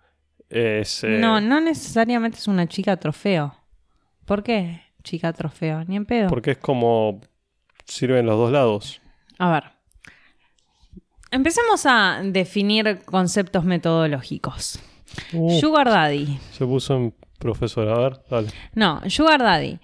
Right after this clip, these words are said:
Speaker 2: Un señor, generalmente mayor, el cual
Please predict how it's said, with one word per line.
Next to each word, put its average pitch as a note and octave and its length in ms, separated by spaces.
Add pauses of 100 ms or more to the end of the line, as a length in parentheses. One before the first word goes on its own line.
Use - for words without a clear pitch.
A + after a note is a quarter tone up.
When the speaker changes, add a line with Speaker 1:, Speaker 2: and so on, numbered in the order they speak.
(420)
Speaker 2:
Un D4 200
señor, F4 480 (600)
generalmente G3 840
mayor, D4 600 (2500)
el E4 200
cual D4+ 560